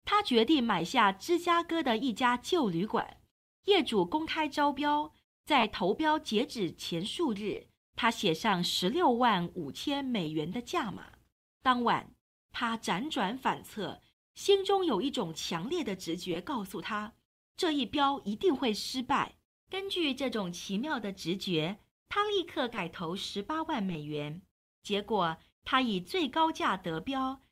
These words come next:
次标为十七万九千八百美元，仅差他两百美元。松下幸之助凭直觉就知道何种产品会畅销。他先后开发出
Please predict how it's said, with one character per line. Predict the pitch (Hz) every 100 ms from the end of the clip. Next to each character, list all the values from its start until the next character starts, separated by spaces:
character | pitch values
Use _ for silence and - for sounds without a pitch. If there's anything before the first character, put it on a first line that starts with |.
| _ _
次 | - 262 220
标 | 233 226
为 | 196 160 190
十 | - 208
七 | 202 - 302
万 | 302 233 175
九 | - 190 123
千 | - 226 220
八 | 220 339
百 | 320 185
美 | 208 160
元， | 151 147 151 190 _ _ _ _
仅 | 226 175
差 | - 269 269
他 | 262 247
两 | 226 170 262
百 | 269 214
美 | 247 175
元。 | 147 151 151 185 - _ _ _ _
松 | - 403 403
下 | 381 311
幸 | 254 392 339
之 | 247 302
助 | 262 294 214 202 - -
凭 | 240 233
直 | - 202 269
觉 | 214 165 175 - _ _
就 | 427 302
知 | - 349
道 | 349 277
何 | 208 - 320
种 | 359 262
产 | 170 - 160
品 | 226 175 147
会 | 226 160
畅 | - 202 147
销。 | - 170 165 - _ _ _ _ -
他 | 427
先 | 403 453 440
后 | 403
开 | 262 339 311
发 | 311 302
出 | - 302